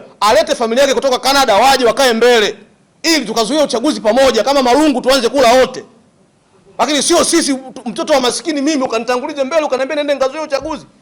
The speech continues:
Ni kitu ambacho hakiwezekani. Na ni vitu ambavyo haviwezekani jana, leo, milele. Hii Tanzania, hii Tanzania ya ujamaa, Tanzania ambayo Mwalimu Nyerere ametufundisha kuoleana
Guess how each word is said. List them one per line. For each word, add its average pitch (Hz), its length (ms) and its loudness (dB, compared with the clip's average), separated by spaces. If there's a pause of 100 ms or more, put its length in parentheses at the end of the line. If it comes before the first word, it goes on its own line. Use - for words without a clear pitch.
Ni 220 80 -6
kitu 233 200 -2
ambacho 226 460 0 (500)
hakiwezekani. 196 720 2 (340)
Na 240 140 0
ni 247 60 -2
vitu 311 200 -2
ambavyo 254 460 2
haviwezekani 226 560 0
jana, 294 440 2 (280)
leo, 262 400 2 (100)
milele. 185 400 0
Hii 262 120 -2
Tanzania, 202 560 -2 (880)
hii 269 200 0
Tanzania 233 380 2
ya 220 80 4
ujamaa, 220 420 0 (580)
Tanzania 240 380 2
ambayo 262 200 4
Mwalimu 240 220 2
Nyerere 254 300 6
ametufundisha 247 680 0
kuoleana 247 760 2